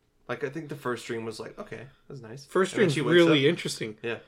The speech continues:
Speaker 2: And, and, like, she's so excited after it, too. And it's like, "Yeah, I would be, too." That would, like, what a cool
Speaker 1: Yeah.
Speaker 2: thing to have experienced.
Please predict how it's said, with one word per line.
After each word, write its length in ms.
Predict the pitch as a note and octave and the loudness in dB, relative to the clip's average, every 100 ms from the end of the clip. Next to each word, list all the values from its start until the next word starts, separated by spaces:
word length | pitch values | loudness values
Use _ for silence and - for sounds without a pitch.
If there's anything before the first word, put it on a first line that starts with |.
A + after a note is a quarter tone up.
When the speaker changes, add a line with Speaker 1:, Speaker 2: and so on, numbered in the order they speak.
| _ _ | _ _
Speaker 2:
And, 200 | - D#3 | -2 0
and, 400 | D#3+ D#3+ E3 E3 E3 | 0 0 0 -2 0
like, 300 | D3+ C#3 - _ _ _ | 0 -2 -10 _ _ _
she's 300 | - - F3 | -8 -2 -2
so 300 | - - G3 | 0 6 8
excited 440 | F3 C#3+ D3+ D#3 F3 | 8 4 0 0 2
after 260 | F3+ E3+ D#3+ | 2 2 -2
it, 100 | C3+ | 0
too. 200 | C#3+ G3 | 0 2
And 120 | D3+ | 0
it's 80 | C#3 | -2
like, 120 | C#3 | -2
"Yeah, 200 | F3+ A3 - | -2 -2 -4
I 80 | D#3+ | -6
would 160 | - | -6
be, 100 | E3 | -8
too." 220 | C#3+ G#3 | -4 2
That 140 | D#3+ G#3 | 4 4
would, 140 | G3 | 2
like, 160 | E3+ D#3 | 0 4
what 120 | G#3+ | 4
a 80 | E3+ | 4
cool 600 | - - A3+ G3+ F3+ D#3 _ _ | -2 -2 4 6 4 -2 _ _
Speaker 1:
Yeah. 180 | B2+ A2+ - | 0 0 -2
Speaker 2:
thing 260 | - F#3+ F#3+ | -2 0 2
to 160 | - | 4
have 120 | D3 C#3+ | 4 4
experienced. 840 | C#3 - E3 F#3+ C#3+ A2 - | 0 -2 0 2 0 -4 -12